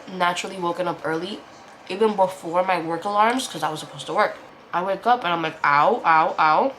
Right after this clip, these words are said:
And that's when I decided to call out and say that I was gonna go get tested, whatever.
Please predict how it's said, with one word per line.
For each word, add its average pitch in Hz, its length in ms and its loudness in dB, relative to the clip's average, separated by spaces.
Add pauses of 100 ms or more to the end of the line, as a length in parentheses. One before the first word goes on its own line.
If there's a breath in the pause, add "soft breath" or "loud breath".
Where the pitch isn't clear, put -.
(340)
And 185 100 -10
that's 175 160 -4
when 180 80 -6
I 180 60 -4
decided 170 280 -6
to 156 60 -10
call 160 220 2
out 202 240 6 (280)
and 190 140 -4
say 175 140 -2
that 165 80 -4
I 160 60 0
was 156 100 -6
gonna 160 120 -8
go 156 100 -4
get 151 120 -8
tested, 151 300 -8
whatever. 151 280 -4